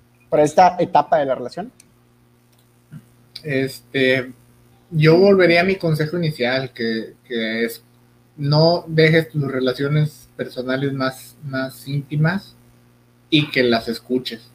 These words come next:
Speaker 2: Normalmente cuando estas personas que, que más quieres y te quieren, te dicen que la estás regando, la estás regando. <laughs> Entonces, hay que, hay que escuchar, hay que escucharlos y, y, y, y, y, bueno,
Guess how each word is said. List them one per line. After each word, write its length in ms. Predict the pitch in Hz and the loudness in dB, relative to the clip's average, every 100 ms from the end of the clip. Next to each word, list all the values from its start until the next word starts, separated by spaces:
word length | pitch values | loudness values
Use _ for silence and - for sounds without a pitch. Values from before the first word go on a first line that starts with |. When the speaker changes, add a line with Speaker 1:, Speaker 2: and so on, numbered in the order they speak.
| _ _ - | _ _ -6
Speaker 2:
Normalmente 540 | 131 143 151 151 165 | -2 2 4 4 4
cuando 640 | 170 160 139 135 123 127 | 2 2 2 4 4 4
estas 280 | 127 - 156 | 2 0 -2
personas 440 | - 143 143 147 151 | -2 -2 -2 -4 -2
que, 280 | 131 120 - | -2 -2 -2
que 140 | 120 | -2
más 240 | 113 135 - | -2 -4 -4
quieres 260 | 147 135 131 | -2 -2 -2
y 40 | |
te 140 | 117 117 | -4 -2
quieren, 380 | 135 120 120 - _ _ | 2 2 2 -4 _ _
te 60 | 127 | 0
dicen 240 | 127 151 | 2 2
que 80 | 147 | 2
la 100 | 123 | 2
estás 200 | - 135 | 2 0
regando, 360 | 139 139 143 160 | 2 4 4 4
la 100 | 135 | 2
estás 220 | - 123 | 0 0
regando. 440 | 135 120 135 117 - - | 2 2 0 -4 -12 0
<laughs> 320 | 240 220 240 - - - - - - - - - _ _ _ _ _ _ _ _ _ _ - _ | 2 4 2 0 -8 -10 -14 -20 -20 -20 -18 -20 _ _ _ _ _ _ _ _ _ _ -20 _
Entonces, 880 | 156 139 139 131 123 135 123 - - - | -8 -6 -2 -4 -2 -2 -2 -6 -20 -6
hay 140 | 131 | -4
que, 300 | 131 143 139 | -2 0 0
hay 180 | 135 135 | 0 0
que 120 | - 151 | 2 2
escuchar, 460 | 151 - - 170 | 2 -4 -2 2
hay 100 | 160 | 4
que 80 | 165 | 4
escucharlos 640 | 160 165 165 156 151 127 135 | 4 4 4 4 4 0 -2
y, 300 | 131 143 - | -4 -4 -10
y, 120 | 139 131 | -10 -8
y, 180 | 139 131 147 127 | -8 -10 -4 -4
y, 100 | 127 _ _ _ _ 123 | -6 _ _ _ _ -8
y, 100 | 113 | -4
bueno, 340 | 117 120 | -2 -2